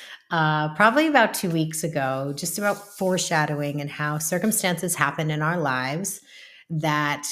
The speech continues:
kind of prepare us, or they do, they don't kind of, they do prepare us for,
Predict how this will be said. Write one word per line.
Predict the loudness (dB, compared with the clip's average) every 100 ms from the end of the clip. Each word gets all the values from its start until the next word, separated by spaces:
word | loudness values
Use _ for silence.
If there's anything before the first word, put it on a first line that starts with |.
| -10
kind | -6 -2 -2
of | -4 -8
prepare | -6 -4 -4 -6 -2 2 2 0
us, | -2 -2 -2 -6 -6
or | -4 0
they | 0
do, | 2 2 2
they | 0
don't | -2 -2
kind | -2 -2 -2
of, | -2
they | -4
do | -4 -2 0
prepare | 0 -4 -2 0 0
us | 0 -4 -8
for, | -2 0 0 0 -2